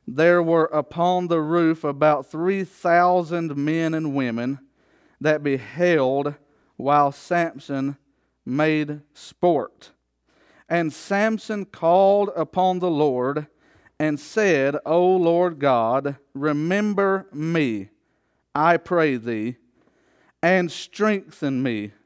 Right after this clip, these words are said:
I pray thee, only this once, O God, that I may be at once avenged of the Philistines for my two eyes."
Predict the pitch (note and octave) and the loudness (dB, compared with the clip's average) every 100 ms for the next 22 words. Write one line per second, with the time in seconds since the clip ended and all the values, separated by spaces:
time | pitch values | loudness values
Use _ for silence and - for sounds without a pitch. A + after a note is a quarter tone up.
0 | _ C#3 C#3+ C3 D#3 D3+ C#3 C3 C#3+ D3+ | _ 0 0 0 -2 0 0 -2 -2 -2
1 | C#3+ _ _ _ - D#3 G3 G3 F#3+ F#3+ | -6 _ _ _ -2 0 2 2 2 2
2 | - _ _ _ _ - C#3 F3 F3+ - | -2 _ _ _ _ -10 0 0 0 -6
3 | - - C#3 D#3 C3+ A#2 - F#2 - - | -20 -14 -6 -2 -2 -2 -10 -20 -20 -12
4 | - C#3+ C#3 D3 C3+ A#2+ A2+ - _ _ | -2 -2 0 2 2 0 -6 -16 _ _
5 | _ _ _ - C#3+ E3+ F3 F3+ D#3 F3 | _ _ _ -2 2 4 4 2 2 2
6 | F#3 F#3+ - D#3+ E3+ - C#3 D#3+ F#3+ F#3 | 2 0 -2 2 2 0 -8 -2 2 0
7 | F#3 - - _ D#3 D3 C3+ F3 F3+ F3+ | -2 -20 -20 _ -2 -2 -2 -4 -2 -4
8 | D3+ - D#3+ D3 C#3+ D3 D3 F3 E3 - | -8 -4 -4 -2 -6 -4 -2 -2 -2 -4
9 | E3+ E3 E3 - D#3 D3 C#3 C3+ - E3 | -4 -4 -6 -8 -4 -2 0 -2 -2 -4
10 | D#3+ C#3+ B2+ B2 C#3 C#3 - | 0 0 0 -2 -4 -8 -20